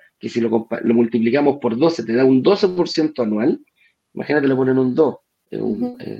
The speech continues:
Speaker 1: es un veinticuatro, y así, y así sucesivamente. Entonces, pero eso es más o menos la figura, la figura que tiene lo que es un crédito consumo.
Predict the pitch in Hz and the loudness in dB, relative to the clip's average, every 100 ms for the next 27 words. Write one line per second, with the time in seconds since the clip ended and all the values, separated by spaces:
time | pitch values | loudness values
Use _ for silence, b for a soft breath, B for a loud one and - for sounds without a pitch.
0 | - - - - 98 - - - 160 - | -16 -20 -18 -12 -12 -12 -8 0 0 0
1 | - _ _ - - _ - - 104 - | -14 _ _ -16 -16 _ -18 -12 -12 -10
2 | 113 123 120 - - 107 - - _ b | -8 -8 -8 -6 -6 -4 -8 -14 _ b
3 | b b b 175 185 185 B B B - | b b b 0 0 0 B B B 0
4 | 170 190 247 240 220 196 165 165 175 151 | 2 4 4 4 4 4 4 4 4 2
5 | 156 - 117 135 151 147 - _ _ - | 0 -2 0 2 2 2 -4 _ _ -2
6 | 123 - 123 117 131 135 123 - 135 156 | 0 2 0 2 2 0 -4 0 4 4
7 | 151 127 - 120 117 117 - 120 110 - | 2 0 -2 -2 -2 -6 -6 -10 -10 -6
8 | 113 113 101 98 - - | -4 -4 -6 -10 -16 -20